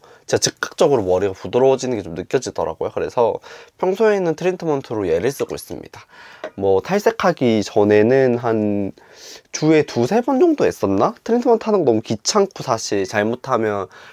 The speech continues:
여기 외곽에 트러블 좀 나고 했었는데, 지금은 안 하면은 머리를 뭐 어떻게 할 수가 없어요. 그래서 지금은 머리를 말리고 지금 제 머릿결 상태부터 보여드리도록 하겠습니다.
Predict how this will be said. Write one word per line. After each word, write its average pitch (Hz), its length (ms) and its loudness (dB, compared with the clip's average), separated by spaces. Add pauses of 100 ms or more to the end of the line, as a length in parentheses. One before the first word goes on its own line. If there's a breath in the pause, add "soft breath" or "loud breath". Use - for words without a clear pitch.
(140 loud breath)
여기 127 140 4
외곽에 120 760 6
트러블 202 360 2
좀 165 220 2
나고 110 520 2
했었는데, 120 880 2 (360 loud breath)
지금은 131 420 2
안 95 180 6
하면은 135 640 2
머리를 101 460 0
뭐 90 160 -4
어떻게 - 220 -8
할 214 120 -6
수가 - 220 -6
없어요. 87 400 -12
그래서 98 180 -6
지금은 107 560 -4 (300 loud breath)
머리를 104 260 2
말리고 90 540 -4
지금 92 260 -8
제 90 140 -10
머릿결 90 440 -6
상태부터 160 800 -8
보여드리도록 92 720 -10
하겠습니다. - 460 -12